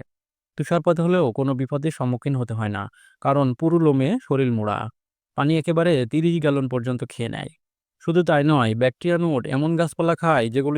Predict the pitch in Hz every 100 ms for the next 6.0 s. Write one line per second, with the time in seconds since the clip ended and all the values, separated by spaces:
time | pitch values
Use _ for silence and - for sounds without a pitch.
0 | 147 - 165 - 165 170 - 151 123 131
1 | 151 - 143 143 160 147 120 - 104 104
2 | - _ _ _ _ - 147 165 170 -
3 | 185 226 _ - 156 175 170 147 151 139
4 | 127 120 127 160 160 - 170 156 165 170
5 | 147 113 123 139 123 117 110 117 113